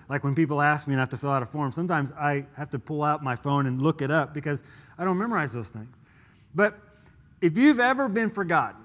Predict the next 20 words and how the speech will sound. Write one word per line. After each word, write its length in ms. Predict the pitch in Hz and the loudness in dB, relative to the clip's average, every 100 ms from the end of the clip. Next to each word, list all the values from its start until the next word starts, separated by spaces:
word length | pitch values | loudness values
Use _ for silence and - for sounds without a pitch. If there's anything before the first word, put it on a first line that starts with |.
| - 165 | -8 -4
if 180 | 165 | -2
you've 220 | 214 240 220 | 0 2 4
ever 340 | 240 254 254 | 4 4 2
been 480 | 185 220 214 202 190 | 4 2 2 0 0
left 480 | 190 135 - - - | 2 0 -6 -16 -14
somewhere, 760 | - - 185 175 139 123 123 151 | -4 2 4 6 4 2 0 -2
then 220 | 151 175 175 | 0 2 4
you 260 | 214 269 | 6 4
can 480 | 262 214 190 185 180 | 2 2 4 4 4
relate 560 | 180 175 190 208 175 175 | 4 4 4 4 2 0
to 140 | 165 | 0
our 160 | 160 185 | 2 2
passage 420 | 170 160 143 143 | 2 -2 -4 -8
this 200 | 147 - | -8 -6
morning, 340 | 202 208 170 | 0 2 2
because 320 | 165 175 180 160 | 0 0 -2 -2
tween 400 | - 220 247 220 | -4 -4 -2 -2
Jesus, 560 | 233 254 180 147 147 - - | -2 -2 0 -2 -2 -10 -10
twelve-year-old 600 | - 208 233 233 214 208 | 0 4 4 6 4 4
Jesus, 480 | 175 226 156 143 139 | 2 0 0 0 -4